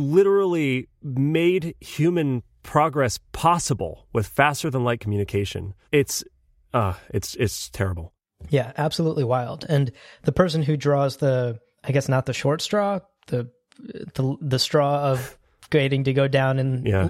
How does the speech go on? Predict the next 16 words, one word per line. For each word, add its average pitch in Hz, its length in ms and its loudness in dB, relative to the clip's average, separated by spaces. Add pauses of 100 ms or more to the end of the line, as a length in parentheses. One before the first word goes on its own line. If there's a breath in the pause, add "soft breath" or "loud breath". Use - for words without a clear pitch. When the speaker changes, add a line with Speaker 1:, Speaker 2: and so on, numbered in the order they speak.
Speaker 2:
history 156 580 2
as 151 120 0
the - 80 -10
person 156 300 0
who 151 80 2
kills 147 260 0
Holtzman 139 380 -2 (360 loud breath)
i-, - 40 -12
is 139 560 0
someone 143 260 2
named, 135 320 0 (340 soft breath)
uh, 123 320 0
Viana 131 600 2
Kellis, - 500 -4
Viana 123 460 0
Kellis. 120 540 -8